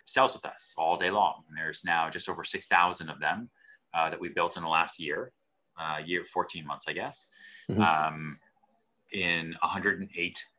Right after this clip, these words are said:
Speaker 1: countries. And, uh, and we're able to lead our business model by being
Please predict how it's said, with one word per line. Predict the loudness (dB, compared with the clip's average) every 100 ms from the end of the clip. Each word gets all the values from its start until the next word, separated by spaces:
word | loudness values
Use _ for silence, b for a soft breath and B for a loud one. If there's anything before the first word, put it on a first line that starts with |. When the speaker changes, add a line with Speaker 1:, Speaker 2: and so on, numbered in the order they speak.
| _ -8
Speaker 1:
countries. | -8 -6 -8 -6 -8 -10 -12 _ _ _ -6
And, | -2 2 2 2 -2 -8 -12 _ _ -2
uh, | 0 0 -2
and | 2
we're | 2 4
able | 4 4 2
to | 2 -4 -2 -2 -4 -6
lead | -6 -6 -4 -6 -6 -16 -16 -2
our | 0 0
business | -2 -4 -4 -2
model | 2 2 2
by | -2
being | -4 -12